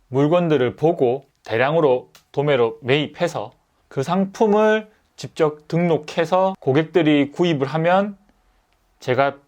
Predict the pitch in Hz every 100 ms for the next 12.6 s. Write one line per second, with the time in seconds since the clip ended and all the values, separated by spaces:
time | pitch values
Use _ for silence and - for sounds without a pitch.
0 | _ - 170 180 160 139 143 185 202 -
1 | _ _ _ _ _ _ - 160 170 147
2 | 143 143 180 135 107 95 - _ _ _
3 | _ 131 123 135 135 113 131 131 98 -
4 | 117 - 98 95 110 _ _ _ 135 180
5 | 220 190 147 120 127 180 - _ _ -
6 | 160 190 180 - _ - - 185 175 156
7 | 110 92 - 92 87 101 _ _ 117 -
8 | 147 185 170 160 151 156 123 - 151 135
9 | - 139 147 - 127 123 - 101 120 _
10 | _ - 147 147 143 147 156 165 131 117
11 | 110 139 _ _ _ 170 165 226 185 147
12 | 120 113 110 127 101